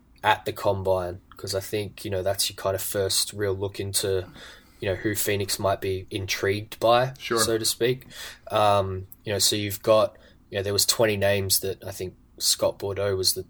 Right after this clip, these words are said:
Speaker 1: was the first one to put it out there, and, um, it's pretty much the whole top of the class, uh,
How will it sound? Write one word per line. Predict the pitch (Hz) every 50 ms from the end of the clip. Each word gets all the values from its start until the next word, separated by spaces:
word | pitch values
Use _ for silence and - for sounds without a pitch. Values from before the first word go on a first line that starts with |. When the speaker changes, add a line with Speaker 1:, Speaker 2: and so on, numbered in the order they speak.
| - -
Speaker 1:
was | 107 101 -
the | -
first | - - 98 98 92 -
one | 95 95
to | 92 -
put | - - 107
it | 98 92
out | 98 95 95 -
there, | - 101 98 98 95
and, | 95 92 95 - - - - - - - - - _ - -
um, | 95 95 92 90 90 92 92 95 - -
it's | 101 - -
pretty | - - - 127 120 117
much | 113 107 104 - - - - -
the | - 98
whole | - - 107 104 101 101 92 - -
top | - - 110 104 - 123
of | 113
the | 107 107
class, | - - 113 113 117 117 117 - - - - - - -
uh, | 104 98 92 92 92 95 95 95